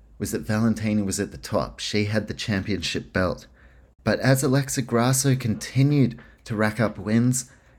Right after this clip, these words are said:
as prospects like Manon Fior, Erin Blanchfield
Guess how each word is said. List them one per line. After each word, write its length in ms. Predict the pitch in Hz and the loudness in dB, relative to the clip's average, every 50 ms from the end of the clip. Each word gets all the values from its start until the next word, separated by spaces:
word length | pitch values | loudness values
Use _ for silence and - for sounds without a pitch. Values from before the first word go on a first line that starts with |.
| _ - | _ -4
as 420 | - 107 107 117 113 - - - - _ - | 0 2 2 2 0 -2 -6 -10 -16 _ -6
prospects 580 | - 135 135 131 135 - 139 135 131 131 - | 0 0 2 2 2 2 2 0 0 0 -2
like 220 | - 120 113 - - | -2 -2 -2 -2 -2
Manon 320 | 113 113 120 123 123 127 | 0 2 4 4 4 2
Fior, 480 | 127 - 120 104 107 107 107 120 120 123 - - - - _ - | 2 0 0 0 2 2 2 0 -2 -4 -8 -20 -20 -20 _ -4
Erin 320 | - 107 113 117 113 110 110 | 0 4 4 6 4 4 2
Blanchfield 720 | 113 104 101 113 123 123 123 - - 131 131 135 131 131 | 2 2 4 4 2 2 0 0 2 4 6 6 4 2